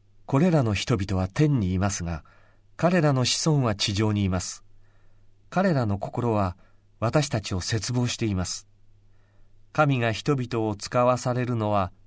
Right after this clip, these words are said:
このためです。人の子はその使いたちを使わし、つまずきとなる者と不法を行う者とを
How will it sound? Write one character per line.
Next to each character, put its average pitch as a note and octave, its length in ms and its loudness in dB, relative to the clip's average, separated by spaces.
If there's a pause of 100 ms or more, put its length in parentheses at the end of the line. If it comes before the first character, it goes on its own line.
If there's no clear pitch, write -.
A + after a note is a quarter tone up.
(100)
こ - 160 -2
の C3+ 120 2
た C3 140 0
め B2+ 120 0
で F#2+ 100 -2
す。 - 240 -14 (1500)
人 - 280 -2
の B2+ 140 2
子 B2+ 120 -4
は B2+ 200 2
そ - 180 -4
の B2+ 100 0
使 C3 280 0
い C3 80 -2
た A#2+ 120 0
ち - 140 -8
を G#2+ 100 0
使 A2 300 -2
わ A2 100 2
し、 G2+ 320 -4 (480)
つ - 140 -2
ま D3 140 4
ず D3+ 120 -2
き - 100 -10
と D3+ 140 2
な D3+ 140 4
る C#3+ 80 0
者 C3 280 0
と B2 280 -4 (160)
不 - 180 0
法 D3 400 2
を C3+ 60 0
行 C#3+ 120 -2
う C#3 220 2
者 C#3 260 0
と C3+ 140 -2
を A2+ 240 0